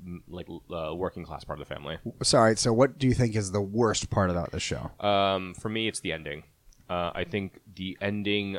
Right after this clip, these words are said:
Speaker 1: um, is, it just wraps up, uh, the story too neatly in a bow, uh, and, uh, it loses the, like, sort of, like, this,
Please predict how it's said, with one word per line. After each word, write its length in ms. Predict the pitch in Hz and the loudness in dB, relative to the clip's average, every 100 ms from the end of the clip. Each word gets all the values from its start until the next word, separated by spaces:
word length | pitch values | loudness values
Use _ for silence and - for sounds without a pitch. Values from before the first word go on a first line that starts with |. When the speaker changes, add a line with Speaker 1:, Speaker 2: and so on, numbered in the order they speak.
| - | -6
Speaker 1:
um, 480 | 92 90 87 87 87 - | -4 0 0 -2 -6 -4
is, 640 | 87 85 82 82 82 - - _ _ - _ - | -2 0 0 0 -2 -4 -8 _ _ -20 _ -8
it 120 | 101 | -4
just 180 | 90 - | -2 -2
wraps 520 | 87 90 92 - - | 0 4 4 2 2
up, 380 | 95 92 - - - | 2 2 -2 -10 -4
uh, 560 | 87 85 82 82 80 - _ _ _ _ 95 104 | 0 2 0 0 -2 -6 _ _ _ _ -20 -12
the 100 | 90 | -8
story 400 | - 104 95 90 - | -2 2 2 0 -6
too 380 | - - - 110 | -8 -6 -2 0
neatly 500 | 98 90 90 92 95 | 0 -2 -4 -4 -6
in 180 | 92 - | -6 -6
a 80 | 85 | -6
bow, 500 | 78 80 80 95 143 _ _ _ _ - | -4 0 2 2 0 _ _ _ _ -6
uh, 260 | 87 82 | -2 -2
and, 520 | - 90 87 85 85 - - | -2 -2 -2 -2 -6 -10 -10
uh, 340 | 90 87 85 71 - _ | -2 0 0 -2 -8 _
it 160 | 107 95 | -10 -6
loses 560 | 98 107 110 101 95 | 0 2 2 2 -2
the, 340 | - 95 87 85 | 0 0 0 -2
like, 160 | 82 85 | -4 -8
sort 220 | - - 90 | -10 -6 -6
of, 100 | 78 | -6
like, 160 | 85 | -12
this, 360 | - 85 - - | -10 -6 -6 -6